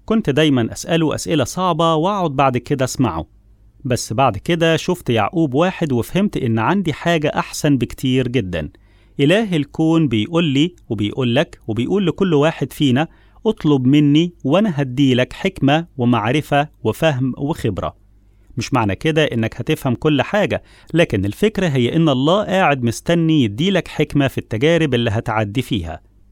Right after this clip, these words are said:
هل شفت قبل كده حد ممكن تكون عشت معاه في أوقات صعبة وأخدت قرارات معينة،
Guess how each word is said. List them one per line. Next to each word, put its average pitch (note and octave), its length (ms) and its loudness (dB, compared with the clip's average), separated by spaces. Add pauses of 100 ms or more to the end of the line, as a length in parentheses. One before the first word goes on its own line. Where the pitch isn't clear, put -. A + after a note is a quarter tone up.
(380)
هل G#3+ 200 -2
شفت - 300 -2
قبل G#2 240 -2
كده C#3 280 0
حد C3 400 -2
ممكن B2 360 -2
تكون C3 280 -2
عشت A#2 280 -2
معاه A2+ 300 0
في - 180 -6
أوقات C#3+ 320 -2
صعبة B2 380 2 (260)
وأخدت E3 460 0
قرارات B2+ 520 0
معينة، B2 520 2